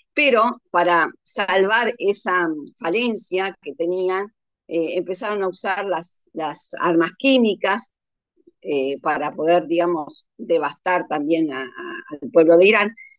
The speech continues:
Bueno, esta fue la primera etapa, después, em, eh, eh, a pesar de todo eso, salen de la guerra y comienza, digamos, una, eh, un proceso de, de,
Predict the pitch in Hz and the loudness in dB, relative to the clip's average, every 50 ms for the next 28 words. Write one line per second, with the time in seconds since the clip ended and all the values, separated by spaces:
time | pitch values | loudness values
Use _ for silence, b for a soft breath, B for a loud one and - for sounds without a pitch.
0 | _ _ - - 302 254 196 330 - - _ _ _ _ B B B B B _ | _ _ 0 2 4 4 4 4 0 -2 _ _ _ _ B B B B B _
1 | _ - _ - - 240 247 240 240 233 - 233 214 202 185 180 202 208 202 196 | _ -20 _ -2 0 0 2 0 -2 0 4 4 4 4 4 2 2 2 4 4
2 | 196 190 - - 269 254 247 240 247 196 185 180 165 - - 175 180 175 - 208 | 4 2 2 2 2 2 2 2 2 2 2 4 2 2 2 0 0 2 2 -2
3 | 208 208 - 185 170 165 - - - 170 175 - - - - - - 180 180 - | -2 0 0 -2 -2 -2 -4 -8 -4 -2 -2 -2 -4 -12 -14 -4 0 2 2 4
4 | - 185 180 - 185 185 - 247 220 220 214 175 170 196 196 202 208 220 226 - | 2 0 -2 -4 -6 -4 -2 -2 0 0 0 0 0 0 0 2 0 0 0 -2
5 | 226 214 - - - 247 240 240 226 233 214 202 190 175 180 180 180 175 185 208 | -6 -8 -8 -6 -4 -2 0 0 0 0 0 0 0 0 -2 0 0 -2 -2 -2
6 | 233 240 247 247 240 240 214 208 202 202 226 254 - _ _ _ _ _ _ _ | -2 -2 0 -2 -2 -4 -4 -4 -4 -4 -6 -8 -12 _ _ _ _ _ _ _
7 | - - 208 196 190 190 185 - 190 185 180 180 196 202 208 208 208 196 - - | -12 -8 -8 -6 -6 -8 -6 -2 0 0 0 0 0 0 0 0 0 -2 -2 -4
8 | 202 185 170 175 175 180 180 180 180 - - - _ _ _ - 175 190 196 190 | -4 -2 -2 -2 -2 -2 -2 -4 -6 -6 -10 -12 _ _ _ -6 -4 -2 -2 0
9 | 180 180 165 156 147 - - - _ _ _ _ _ _ _ _ _ _ - 180 | 0 -2 -2 -4 -6 -10 -16 -18 _ _ _ _ _ _ _ _ _ _ -4 -2
10 | 175 170 160 160 160 156 151 151 143 131 - 202 208 190 - 196 185 180 180 - | 0 0 0 0 -2 -2 -2 -4 -6 -4 -6 -6 -6 -6 -4 -2 -2 -2 -2 -2
11 | - 202 - - 226 185 175 170 165 160 147 143 139 127 _ _ _ _ _ - | -4 -4 -4 -4 -4 -2 -2 -2 -2 -4 -6 -8 -12 -18 _ _ _ _ _ -16
12 | - - 160 156 151 143 143 139 139 139 139 139 139 | -8 -4 -2 -2 -2 -2 -4 -4 -6 -6 -6 -6 -8